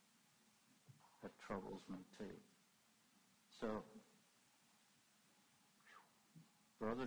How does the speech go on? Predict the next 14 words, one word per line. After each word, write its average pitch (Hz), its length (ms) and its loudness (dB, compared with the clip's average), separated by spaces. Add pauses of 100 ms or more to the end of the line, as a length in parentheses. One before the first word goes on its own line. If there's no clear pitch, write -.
John, 127 360 6 (440)
I 117 80 4
don't 151 200 2
know 110 260 0
how 113 60 0
to - 80 -2 (160)
finish - 340 -2 (100)
here. 95 300 -6 (1300)
So, - 80 -6 (1500)
maybe 104 320 -4
you'll 104 160 -6
have 104 140 -2 (100)
to - 60 -8 (160)
finish. - 320 -10